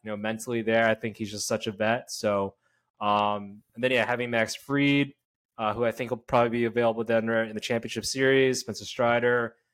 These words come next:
you know, Bryce Elder there for sure, you know, if, if they are able to get ahead. So, you know, I, I feel like they have enough in terms of the pitching side to,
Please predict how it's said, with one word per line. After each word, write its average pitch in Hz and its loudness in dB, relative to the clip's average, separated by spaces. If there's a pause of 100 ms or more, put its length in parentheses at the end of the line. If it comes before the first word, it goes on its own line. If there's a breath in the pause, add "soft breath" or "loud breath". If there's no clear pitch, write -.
(120)
you 101 -10
know, 98 -6
Bryce 123 2
Elder 120 6
there 117 4
for - -10
sure, 117 2
you 107 -2
know, 104 2
if, - -10
if 113 -14
they 120 0
are 110 2
able 110 -2
to 107 -4
get 104 -4
ahead. 120 0
So, 104 0 (420)
you 165 -2
know, 165 2
I, 151 2
I 139 -4
feel 180 0
like 165 4
they 143 0
have 135 2
enough 117 -2
in 117 -16
terms 117 -6
of 110 -6
the 107 -2
pitching 117 -6
side 113 2 (100)
to, 107 -2